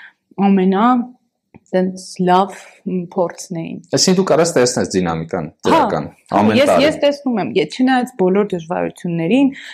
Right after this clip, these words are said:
Speaker 1: բյուջետային դժվարությունների,
Speaker 2: Մհմ։
Speaker 1: որ փառատոնի ֆինանսական վիճակը, է, արդեն մի քանի տարի շատ ավելի վատ է, քան եղել է նախկինում,
Speaker 2: Հա։
Speaker 1: ես տեսնում եմ, որ կա դրական դինամիկա, որտեղ ինքը փոփոխվում է։ Օրինակ, այս տարի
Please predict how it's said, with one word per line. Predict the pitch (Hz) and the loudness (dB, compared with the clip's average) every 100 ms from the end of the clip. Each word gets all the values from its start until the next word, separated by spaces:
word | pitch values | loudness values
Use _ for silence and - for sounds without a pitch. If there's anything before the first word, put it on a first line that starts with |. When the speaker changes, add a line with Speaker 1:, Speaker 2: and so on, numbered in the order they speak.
| - | -6
Speaker 1:
բյուջետային | 196 180 185 185 214 320 | -2 0 0 0 2 2
դժվարությունների, | 277 226 220 214 202 - 165 180 | 2 0 0 -2 -2 -2 2 2
Speaker 2:
Մհմ։ | 190 | 0
Speaker 1:
որ | 170 170 | -2 -4
փառատոնի | - 175 170 175 170 | -2 -2 0 -2 -2
ֆինանսական | - 165 165 151 - 170 160 | -2 -2 0 -2 -2 -2 -2
վիճակը, | 160 175 170 175 165 - - | -4 -2 -2 2 0 -2 -8
է, | - 165 160 117 | -2 2 2 0
արդեն | 160 - - 190 180 170 - _ _ - | -2 -4 -2 2 2 0 -8 _ _ -2
մի | 180 170 | 0 0
քանի | - 175 165 | 0 0 2
տարի | 165 165 170 | 2 0 0
շատ | - 202 185 | 0 0 0
ավելի | 170 165 160 160 | 0 -2 -2 0
վատ | 208 226 | 0 0
է, | 220 | -2
քան | - 196 185 | -2 0 2
եղել | 180 175 165 | 2 0 -2
է | 170 | -2
նախկինում, | 160 160 - 175 180 285 | 0 -2 -4 -4 0 0
Speaker 2:
Հա։ | 392 98 - - - | 0 -2 -4 -10 -4
Speaker 1:
ես | 247 254 254 | 0 0 0
տեսնում | 240 240 262 | -2 2 2
եմ, | 311 | 2
որ | 247 240 - - - | 2 -2 -6 -20 -20
կա | _ 180 254 | _ 0 2
դրական | 240 233 226 240 214 | 2 2 2 0 0
դինամիկա, | 214 214 247 415 | 0 0 0 0
որտեղ | 349 302 302 | 0 0 0
ինքը | 285 - | -2 -2
փոփոխվում | - 233 - 202 - 190 170 | -2 -2 -2 -6 -2 -2 0
է։ | 147 - _ _ _ - | -2 -6 _ _ _ 0
Օրինակ, | 247 240 226 | 0 2 0
այս | 202 202 | -2 -2
տարի | 175 170 | -4 0